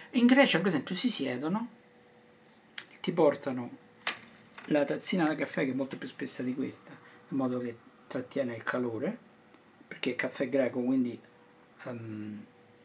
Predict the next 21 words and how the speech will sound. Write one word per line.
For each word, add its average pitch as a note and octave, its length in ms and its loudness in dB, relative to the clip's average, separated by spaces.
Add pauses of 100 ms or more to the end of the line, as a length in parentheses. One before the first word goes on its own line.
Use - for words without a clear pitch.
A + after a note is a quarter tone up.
(360)
è C#3 120 -6
fatto C3+ 300 -2
con A#2+ 100 0
della A#2+ 160 -4
polvere B2 320 -2
molto A#2+ 300 -4
fine, A#2 380 -2
quindi B2 320 -4 (1040)
te - 100 -2
lo B2+ 100 -2
danno A#2+ 320 0
già B2+ 180 0
zuccherato, A#2+ 840 -2 (160)
chiedi A#2 300 -6
tu A2+ 120 -6
quanto, G#2+ 380 -10 (300)
ti C3 100 -8
chiedono A2+ 300 -4
quanto G#2+ 280 -8
zucchero D#3+ 280 -8
fai, F#3+ 140 -12